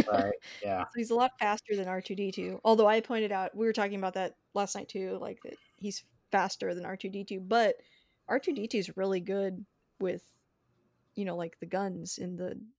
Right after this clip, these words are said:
Speaker 2: <laughs> tie fighters or whatever.
Speaker 1: Uh,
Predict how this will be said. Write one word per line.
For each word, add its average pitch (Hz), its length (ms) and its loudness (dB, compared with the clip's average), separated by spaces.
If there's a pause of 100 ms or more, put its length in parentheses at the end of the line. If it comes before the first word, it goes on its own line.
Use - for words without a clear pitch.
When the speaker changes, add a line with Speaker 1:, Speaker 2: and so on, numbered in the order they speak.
(960)
Speaker 2:
<laughs> - 540 -4
tie 196 200 -6
fighters - 500 -10
or - 80 -16
whatever. - 340 -10 (1300)
Speaker 1:
Uh, 113 80 8